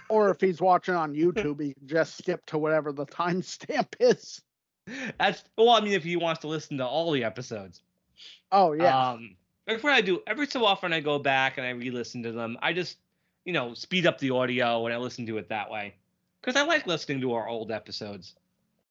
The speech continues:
Speaker 1: Does it act-, can you actually understand what they're saying at that
Speaker 2: Yes, it,
Speaker 1: speed, or
Speaker 2: it
Speaker 1: is
Speaker 2: isn't,
Speaker 1: it just,
Speaker 2: it
Speaker 1: like,
Speaker 2: isn't
Speaker 1: squeaking?
Speaker 2: No, it isn't that fast. If you turn it up to three, it's too fast. But two is fine.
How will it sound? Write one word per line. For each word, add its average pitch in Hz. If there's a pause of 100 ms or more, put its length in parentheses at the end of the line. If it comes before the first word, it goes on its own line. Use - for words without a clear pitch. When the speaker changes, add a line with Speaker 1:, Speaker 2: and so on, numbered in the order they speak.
(200)
Speaker 1:
Does 160
it 165
act-, 165
can 165
you 160
actually 160
understand 165
what 156
they're 143
saying 175
at 220
that 233
Speaker 2:
Yes, 113
it, 151
Speaker 1:
speed, 233
or 196
Speaker 2:
it 180
Speaker 1:
is 196
Speaker 2:
isn't, 180
Speaker 1:
it -
just, 180
Speaker 2:
it 220
Speaker 1:
like, 226
Speaker 2:
isn't 156
Speaker 1:
squeaking? - (480)
Speaker 2:
No, 160
it 165
isn't 165
that 131
fast. 113
If 127
you 135
turn 190
it 190
up 170
to 147
three, 139
it's 113
too 113
fast. 110
But 285
two 415
is 151
fine. 95